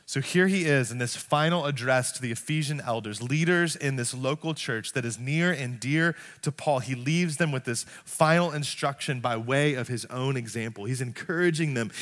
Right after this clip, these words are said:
He's challenging them to not covet, to work hard,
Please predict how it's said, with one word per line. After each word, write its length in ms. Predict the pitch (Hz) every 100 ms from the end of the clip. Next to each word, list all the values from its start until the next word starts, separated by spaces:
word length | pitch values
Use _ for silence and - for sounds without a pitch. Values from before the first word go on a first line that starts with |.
| -
He's 220 | - 135
challenging 760 | - - 170 165 175 170 151 147
them 160 | 131 104
to 100 | 123
not 240 | 127 120
covet, 380 | - 143 127 98 - - - -
to 100 | -
work 260 | 147 131 -
hard, 580 | - 143 127 104 92